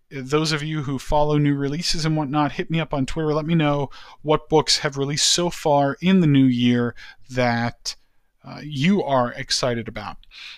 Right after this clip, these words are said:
Uh, I'd be interested to hear that, but I don't have any upcoming releases on my radar for this coming week. I did, however, want to talk about a few things kind of from around, uh, in the news or around the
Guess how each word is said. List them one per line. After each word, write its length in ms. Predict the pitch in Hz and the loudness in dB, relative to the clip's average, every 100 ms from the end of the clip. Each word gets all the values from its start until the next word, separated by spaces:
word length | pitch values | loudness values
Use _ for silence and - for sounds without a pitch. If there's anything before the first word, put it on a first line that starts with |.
| _ - | _ -14
Uh, 160 | 117 117 | -10 -8
I'd 120 | 120 | -4
be 140 | 120 | 0
interested 420 | 120 - - 127 | 0 0 -4 -4
to 80 | - | -6
hear 180 | 107 131 | -4 -2
that, 160 | 120 113 | -2 -2
but 80 | |
I 100 | 127 | 0
don't 140 | 156 151 | 2 2
have 140 | 147 | 2
any 180 | 139 135 | 2 0
upcoming 340 | 131 - 135 | 0 -2 -2
releases 420 | 131 127 123 - 131 | 0 -2 -2 -2 0
on 100 | 123 | 0
my 80 | |
radar 320 | 123 123 123 120 | 0 -2 -2 -4
for 400 | - 123 120 120 | -4 -4 -2 -4
this 220 | 120 - | -4 -6
coming 420 | - 143 131 120 | -4 0 0 0
week. 280 | 117 113 - - _ _ - - _ _ _ _ _ _ _ _ _ - | -2 -6 -12 -18 _ _ -20 -20 _ _ _ _ _ _ _ _ _ 0
I 80 | 180 | 2
did, 240 | 170 277 | 4 6
however, 420 | 220 185 160 165 156 - - - | 6 6 6 6 2 -6 -14 -4
want 240 | 165 175 | 0 2
to 100 | - | 0
talk 260 | 165 180 175 | 2 2 2
about 220 | 165 151 | 2 0
a 20 | |
few 300 | 143 - 262 | 0 0 0
things 480 | 269 - 185 170 165 | 0 0 2 2 0
kind 180 | - 165 | 0 0
of 80 | 156 | 0
from 160 | 160 | -2
around, 720 | 147 147 175 180 175 175 170 151 - | -4 -2 0 2 0 0 0 -4 -10
uh, 220 | 139 139 | -8 -4
in 140 | 156 | 2
the 60 | 170 | 4
news 360 | 156 170 170 151 | 4 2 0 0
or 120 | 143 | 0
around 340 | 143 151 156 | 0 0 0
the 260 | 139 127 | -2 -4